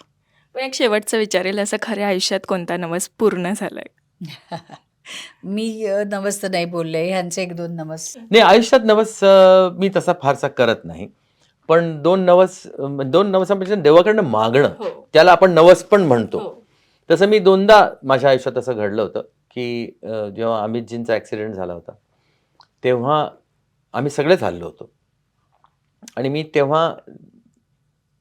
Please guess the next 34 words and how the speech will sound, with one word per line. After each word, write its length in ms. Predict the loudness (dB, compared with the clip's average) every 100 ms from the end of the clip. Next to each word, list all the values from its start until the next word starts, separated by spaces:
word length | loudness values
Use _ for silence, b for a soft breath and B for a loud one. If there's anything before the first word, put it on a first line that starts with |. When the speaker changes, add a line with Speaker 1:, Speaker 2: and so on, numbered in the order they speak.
| _ _ _ _ _ -8
Speaker 3:
माझे, 280 | -6 -4 -4
मा-, 200 | -2 -2
आ-, 240 | -4 -6
आमचं 280 | -6 -4 -6
कुलदैवत 460 | -4 -4 -4 -4
आहे 100 | -4
मंगेशी. 400 | -6 -8 -10 -12 _ _ _ _ _ -6
तेव्हा 140 | -4
मंगेशीला, 640 | -4 -4 -4 -4 -2 -2
मंगेशाला 560 | -2 -6 -6 -2 0 -2
मी 140 | -4
म्हटलं 280 | -8 -10 -10
होतं 200 | -10 -12
की, 300 | -16 -14 -14 -14
"अमितजी 520 | -12 -10 -10 -10 -10 -14 _
जर 140 | -10 -8
स्वतःच्या 380 | -6 -8 -8 -6
पायावर 320 | -4 -4 -4
उभे 180 | -8 -10
राहिले 240 | -12 -14
आणि 100 | -12
काम 200 | -12 -12
त्यांनी 220 | -12 -14
पु-, 220 | -14 -16 -16
पुन्हा 220 | -14 -12 -12
सुरू 240 | -12 -12
केलं, 240 | -12 -14 -16 _ _ _ _ -10
तर 40 |
मी 120 | -8 -4
सोळा 300 | 2 2 2
वर्ष 280 | -2 -4
सोमवारचा 580 | -10 -8 -6 -6 -6 -8
उपास 320 | -8 -8 -12
करेन." 220 | -12 -18